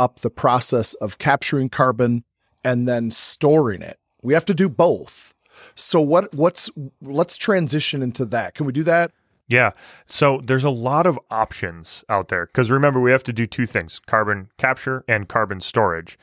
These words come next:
Speaker 2: Some companies and some startups and some research initiatives are doing just the carbon capture, just concentrating.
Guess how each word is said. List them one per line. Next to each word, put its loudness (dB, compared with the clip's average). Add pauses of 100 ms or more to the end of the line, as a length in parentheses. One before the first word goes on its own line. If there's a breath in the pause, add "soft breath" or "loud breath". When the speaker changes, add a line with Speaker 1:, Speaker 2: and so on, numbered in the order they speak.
(240 soft breath)
Speaker 2:
Some 0
companies -2
and -4
some -4
startups 0
and -12
some -6
research 0
initiatives -4
are 2
doing 0 (200)
just -2
the -6
carbon -4
capture, -2
just -6
concentrating. -4